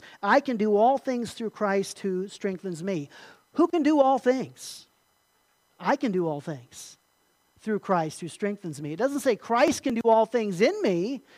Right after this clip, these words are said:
It says I can do all things through Christ who strengthens me. There's a point, there's a, an emphasis here. We have to understand that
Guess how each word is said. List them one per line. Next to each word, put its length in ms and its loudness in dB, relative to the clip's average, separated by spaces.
It 60 -20
says 180 -4
I 200 -2
can 180 -8
do 160 0
all 180 0
things 320 -8
through 120 -14
Christ 320 -6
who 60 -8
strengthens 440 -10
me. 100 -6
There's 220 -4
a 60 -6
point, 500 -6
there's 180 0
a, 220 0
an 100 -4
emphasis 480 -6
here. 120 -2
We 140 2
have 400 -2
to 180 -6
understand 600 -8
that 320 -2